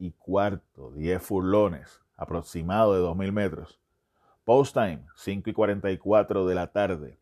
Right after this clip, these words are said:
hora del este. Todo un grupo sólido de participantes. El field está compuesto por ocho caballos. Tenemos las ausencias de Chargett y de Mo Donegal, dos de los principales de la división en este momento,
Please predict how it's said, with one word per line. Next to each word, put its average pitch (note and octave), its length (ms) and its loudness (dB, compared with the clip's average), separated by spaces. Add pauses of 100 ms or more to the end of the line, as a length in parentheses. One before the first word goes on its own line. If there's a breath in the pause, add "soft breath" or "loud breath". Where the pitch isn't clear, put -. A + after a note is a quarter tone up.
(120)
hora F#2+ 300 -2
del D#2+ 140 -4
este. - 460 -6 (880)
Todo C#3 140 6
un C3 60 -2
grupo A#2 280 2
sólido A#2 460 4
de G#2+ 80 0
participantes. F2+ 760 -6
El F2 120 -4
field E2+ 260 -6
está F2+ 220 -4
compuesto F2 520 -4
por D#2+ 240 -10 (100)
ocho G#2+ 360 2
caballos. D2 580 -10 (840)
Tenemos F#2 320 0
las A2 260 6
ausencias A2 960 -2 (200)
de D#2+ 180 -10
Chargett B2 760 0 (560)
y F#2 80 -6
de F2 160 0
Mo G2 220 4
Donegal, G2+ 440 0
dos F2 100 -6
de F#2 100 0
los G2+ 100 0
principales F#2 580 -6
de G#2 80 2
la G2 80 6
división F#2+ 380 0
en E2+ 80 -8
este F2+ 160 -8
momento, C3 500 -4